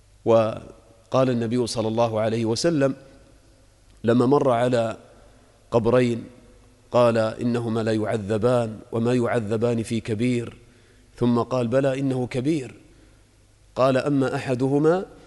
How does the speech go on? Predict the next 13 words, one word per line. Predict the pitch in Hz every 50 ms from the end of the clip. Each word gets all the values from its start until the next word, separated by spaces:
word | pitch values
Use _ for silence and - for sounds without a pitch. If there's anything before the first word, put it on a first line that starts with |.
| - - -
فكان | - - 113 - 147 139 131 127 123
لا | 117 127 131 127
يستتر | 117 - - - 131 - - 131 127
من | 135 123 117 113 104
بوله". | 113 113 113 110 107 113 101 98 113 110 107 110 110 101 - - _ _ _ _ _ _ _ _ _ _ _ _ _ _ _ _ _ _ _ _ _ _ _ _ _ _ -
فتأمل | - 110 - 135 147 147 139 131 113
كيف | - 139 127 123 113 120
كان | - - 147 139 135 131 127 120 123 120 - - - - - - - -
عدم | 120 135 143 131 131 123
التنزه | 123 110 - - 117 123 143 147 127 107 113 117 104 104 107
من | 110 117 113
البول، | 117 107 104 98 120 135 135 131 127 - - - - - - - - - _ _ _ - - _ _ _ _ _ _ -
ربما | 127 127 110 123 120 117 120 117 113 113 113